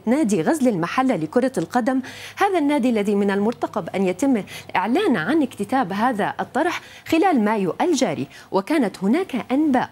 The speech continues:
أيضًا عن دراسة مجلس إدارة النادي الأهلي لطرح حصة من أسهم شركة هذا النادي لكرة القدم للاكتتاب العام.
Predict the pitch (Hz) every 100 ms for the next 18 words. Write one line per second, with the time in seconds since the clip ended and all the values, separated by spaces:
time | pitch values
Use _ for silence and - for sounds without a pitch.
0 | - 440 294 160 254 269 - - - 262
1 | 427 - 202 220 208 370 262 226 320 339
2 | 240 - 180 202 359 339 226 220 349 208
3 | 175 - 233 220 269 - - 196 254 381
4 | - 262 - 415 - - 165 160 - 359
5 | - 208 143 - - - 349 320 175 -
6 | 302 285 277 285 254 185 190 - 320 277
7 | - 151 - 254 277 - - - 381 427
8 | - 247 247 214 180 - 302 262 143 131